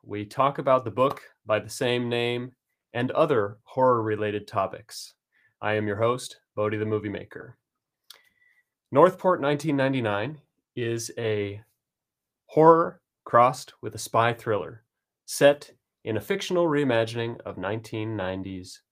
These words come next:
Duluth, Minnesota. When they find their friends dead with his face removed, three friends set out to find who or what killed him, and they end up fighting a monster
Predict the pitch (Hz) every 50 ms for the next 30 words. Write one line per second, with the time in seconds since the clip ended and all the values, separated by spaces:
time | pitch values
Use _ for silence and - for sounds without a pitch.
0 | _ _ - 101 95 98 98 95 - - 90 90 90 - - - - - - -
1 | - - _ _ _ _ _ _ _ _ _ _ _ _ _ _ _ _ _ _
2 | _ _ _ _ _ _ - 107 110 110 107 110 107 - 127 123 131 139 135 131
3 | 131 - 143 135 135 135 127 - - 131 123 131 143 139 117 117 110 110 110 104
4 | 101 98 - - - - - 135 135 139 139 139 - - 113 107 104 104 104 98
5 | 90 90 90 107 - _ - - _ _ _ _ _ _ _ _ _ - - 131
6 | 135 143 139 - - 147 131 117 104 110 117 113 - - - - - - 113 113
7 | 120 117 123 131 131 - 120 - 117 113 113 113 107 98 107 139 147 151 165 165
8 | 160 - _ - 98 101 95 95 92 90 110 143 - - - - - _ _ _
9 | _ _ _ _ _ _ - - 147 151 143 117 95 98 90 85 85 82 - _
10 | _ _ _ _ _ _ _ _ _ _ - 92 92 92 95 98 - - 110 135
11 | 170 170 151 160 160 - - - 117 131 151 170 165 165 160 143 139 139 143 143
12 | - - 151 143 139 143